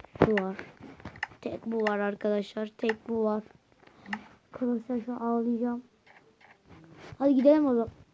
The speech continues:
Hadi gidelim o zaman. Arkadaşlar kovam var mı dedim. Buradan aldım bu kovayı bu arada. Bakın.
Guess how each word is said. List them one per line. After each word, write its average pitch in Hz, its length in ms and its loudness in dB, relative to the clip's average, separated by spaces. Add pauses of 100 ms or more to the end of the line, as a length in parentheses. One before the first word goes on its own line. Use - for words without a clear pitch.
(280)
Hadi 247 280 0
gidelim 262 400 2
o 214 80 0
zaman. 202 340 -4 (540)
Arkadaşlar 240 520 -2
kovam 233 420 2
var 220 160 2
mı 202 140 -4
dedim. 196 340 -2 (1040)
Buradan 220 260 -2
aldım 185 260 -4 (100)
bu 180 100 -14
kovayı 180 360 -4
bu 180 40 -6
arada. 190 400 -6 (600)
Bakın. 247 300 0